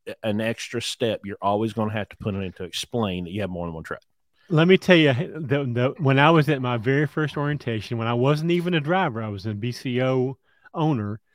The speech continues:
Speaker 2: And my first driver with, with Charlie, I was sitting there and, and there was a visitor. I don't know if I ever told you this, Chris,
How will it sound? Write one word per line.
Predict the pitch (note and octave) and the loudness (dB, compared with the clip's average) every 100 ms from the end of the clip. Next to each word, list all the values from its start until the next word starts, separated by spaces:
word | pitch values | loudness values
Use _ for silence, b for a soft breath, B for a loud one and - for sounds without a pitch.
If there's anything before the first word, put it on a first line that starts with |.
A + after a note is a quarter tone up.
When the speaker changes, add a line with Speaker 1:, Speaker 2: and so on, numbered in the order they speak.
| _ _ _ _ - | _ _ _ _ -6
Speaker 2:
And | C3+ A#2+ | 0 2
my | A#2 | 2
first | B2 C3+ - | 0 -2 -2
driver | C3+ B2+ | -2 0
with, | A#2 A2 | -2 -4
with | C#3 A#2+ - | -6 -8 -4
Charlie, | D3+ D3 A#2 B2 | 0 0 0 -4
I | D3 | -4
was | A#2+ - | -4 -4
sitting | C#3 | -6
there | B2 B2 | -4 0
and, | B2+ C#3+ | 0 -2
and | E3+ C#3 C3+ - b - | -2 0 0 -4 b 0
there | D#3 | 4
was | C3 | 4
a | C3+ | 4
visitor. | A#2 G3 B3 F#3+ C3+ B2+ | 4 2 2 0 0 -2
I | A#3+ | 0
don't | E4+ | -2
know | |
if | C4+ | 0
I | B2+ | 0
ever | C3 | -2
told | E3 F3 C3 | -2 -4 -4
you | A2 | -6
this, | G#2 - | -8 -10
Chris, | A2 B2+ | -10 -10